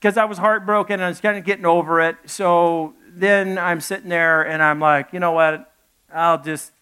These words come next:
take a personal mental note." Going along in life, and I'm out rock climbing with one of my buddies. And, uh, this guy was a non-Christian. He was an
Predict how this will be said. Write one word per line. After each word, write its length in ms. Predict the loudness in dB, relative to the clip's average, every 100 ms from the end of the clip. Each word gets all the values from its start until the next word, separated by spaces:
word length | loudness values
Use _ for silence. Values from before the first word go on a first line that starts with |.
| _
take 200 | -6 -4
a 60 | -4
personal 460 | -2 -4 -2 -2
mental 360 | 2 0 0 -6
note." 280 | -8 -8 -12 _ _ _ _ -2
Going 260 | 0 0
along 360 | 0 2 2 0
in 120 | -4
life, 380 | 0 0 -2 -12 _ _ _ _ _ _ _ _ -8
and 100 | -2
I'm 80 | -2
out 160 | 0
rock 260 | 0 -2 0
climbing 320 | 0 0 -2
with 120 | -4
one 140 | -2 0
of 40 |
my 140 | 0
buddies. 420 | 2 0 -2 -10 -18 _ _ _ _ -8
And, 280 | -6 -4
uh, 320 | 0 0 0 -4
this 160 | -8
guy 320 | -2 -2 0 -4
was 240 | -6 -6
a 160 | -6 -4
non-Christian. 960 | 0 0 0 -2 -6 -6 -6 -4 -4
He 100 | -4
was 180 | -4 -2
an 200 | -4